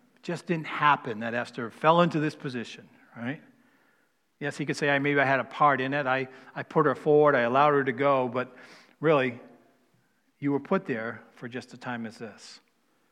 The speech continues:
right? God has that same placement on each of us, right? We are here this morning at this time God knew.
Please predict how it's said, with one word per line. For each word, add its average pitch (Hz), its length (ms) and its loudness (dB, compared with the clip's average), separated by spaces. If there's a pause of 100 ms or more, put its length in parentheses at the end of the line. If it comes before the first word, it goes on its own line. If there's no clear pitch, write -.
(360)
right? 247 180 -16 (1400)
God 147 180 0
has 156 220 -2
that 143 180 -4
same 147 260 -4
placement 143 440 -4
on 131 120 -4
each 131 160 -10
of 131 120 -6
us, - 340 -8 (140)
right? 165 240 -8 (640)
We 139 140 0
are 180 100 2
here 233 360 8
this 180 220 0
morning 156 580 6 (560)
at 156 200 -8
this 175 160 -4
time 143 460 0
God 156 260 2
knew. 196 320 0